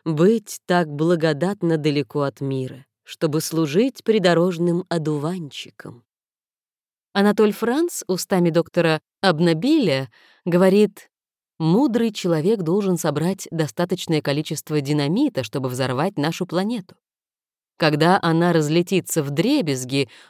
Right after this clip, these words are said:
по мировому пространству, то минимальное улучшение все-таки произойдет в мире, и это доставит некоторое удовлетворение мировой совести, которой, впрочем, не существует".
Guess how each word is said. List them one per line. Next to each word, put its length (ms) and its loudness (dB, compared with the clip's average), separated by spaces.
по 120 4
мировому 480 4
пространству, 880 -2
то 240 0
минимальное 840 2
улучшение 680 0
все-таки 380 -4
произойдет 640 -2
в 80 -8
мире, 320 -4
и 80 2
это 180 4
доставит 480 -2
некоторое 560 2
удовлетворение 920 2
мировой 420 0
совести, 680 -2
которой, 340 -6
впрочем, 720 -6
не 240 -4
существует". 920 -12